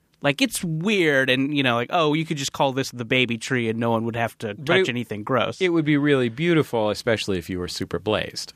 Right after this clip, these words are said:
Speaker 1: Oh, <laughs> yeah, oh, yeah. Oh, yeah. Oh, the caveat to all of this is you are super blazed. Um,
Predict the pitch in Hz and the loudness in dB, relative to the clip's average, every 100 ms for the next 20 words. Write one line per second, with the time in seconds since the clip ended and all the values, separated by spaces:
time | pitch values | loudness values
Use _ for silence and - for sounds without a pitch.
0 | - - 170 - - 226 196 277 - 254 | -10 0 2 2 0 2 4 4 2 2
1 | 220 190 151 185 277 208 165 - 277 - | 2 2 2 2 0 2 2 0 0 -2
2 | 294 320 220 - 262 220 220 185 185 180 | -6 -6 -2 0 0 0 0 2 2 2
3 | 165 147 143 - 139 131 151 143 139 139 | 2 2 0 0 0 2 2 4 2 0
4 | - 170 156 143 131 120 131 117 98 95 | 0 2 2 2 0 0 0 2 0 -2
5 | - - - - 277 - 277 - - - | -2 -2 -4 -6 -8 -8 -10 -10 -18 -16
6 | - - - 131 120 117 113 107 104 | -16 -16 0 2 4 4 2 -2 -6